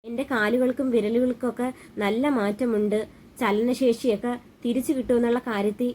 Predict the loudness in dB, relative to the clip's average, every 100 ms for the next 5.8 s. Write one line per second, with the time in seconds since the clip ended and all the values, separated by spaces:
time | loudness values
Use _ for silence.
0 | -4 -2 0 0 0 0 -2 -2 -4 -2
1 | -2 0 -2 -4 -6 -4 -4 -2 0 0
2 | -2 -4 -4 -4 -2 -2 0 -2 -2 -4
3 | -6 -6 -6 -4 -6 -4 -6 -6 -6 -2
4 | -4 -6 -18 -14 -4 -2 -2 -2 0 0
5 | -2 -2 -2 -4 0 0 0